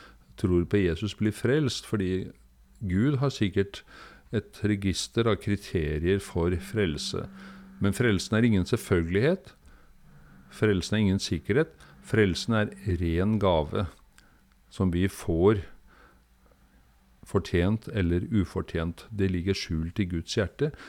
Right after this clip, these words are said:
Det ligger skjult i Guds kjærlighet til oss mennesker. Jesus kaller oss til å følge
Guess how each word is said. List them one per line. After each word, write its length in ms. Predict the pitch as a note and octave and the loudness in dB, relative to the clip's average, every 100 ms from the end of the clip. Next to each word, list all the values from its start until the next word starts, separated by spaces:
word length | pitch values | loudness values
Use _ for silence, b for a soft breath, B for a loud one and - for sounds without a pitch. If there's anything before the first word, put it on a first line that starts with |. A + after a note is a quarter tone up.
| B - | B -2
Det 100 | F#2+ | 0
ligger 220 | E2+ F#2+ | 2 0
skjult 400 | - E2+ E2 F2 | 0 0 0 -2
i 60 | G2+ | -2
Guds 280 | F2 E2 - | -2 -4 -6
kjærlighet 480 | G2+ D#2+ D#2+ E2 - - | -4 -2 -4 -4 -10 -6
til 120 | F2+ | -6
oss 160 | E2 - | -4 -2
mennesker. 640 | F#2+ D#2 D#2+ - - - - B B B B B B _ - - - - - - _ _ _ _ | -2 -2 -6 -8 -8 -10 -16 B B B B B B _ -20 -20 -20 -20 -20 -20 _ _ _ _
Jesus 520 | G2 G#2+ A2 F3 - - | 6 6 6 2 2 -4
kaller 320 | - C#3 F#2+ | 2 4 4
oss 160 | G2+ - | 2 0
til 320 | - G#2+ G#2 - - | -2 0 0 -6 -16
å 300 | F3+ A#2 G#2 | -4 -2 -2
følge 580 | - C3 F2+ D#2 G#2 | 0 0 0 2 0